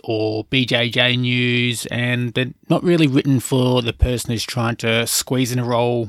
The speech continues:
while they're traveling or just can't get to training as much as they'd like. So my name's Michael, and I created a website called Rolling Around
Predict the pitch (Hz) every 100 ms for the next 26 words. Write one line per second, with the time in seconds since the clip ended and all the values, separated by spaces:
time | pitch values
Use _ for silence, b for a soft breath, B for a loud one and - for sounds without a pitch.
0 | 107 117 117 117 - 143 180 208 202 -
1 | B B B - 117 120 117 123 - -
2 | - 123 127 127 - - 123 107 127 123
3 | 127 107 117 - 113 120 117 123 110 -
4 | - 135 131 127 B B B B B B
5 | 170 196 143 131 123 151 190 113 - B
6 | B B 131 175 - 175 151 131 131 117
7 | - 117 - - 117 117 117 120 120 123
8 | 117 117 151 240 208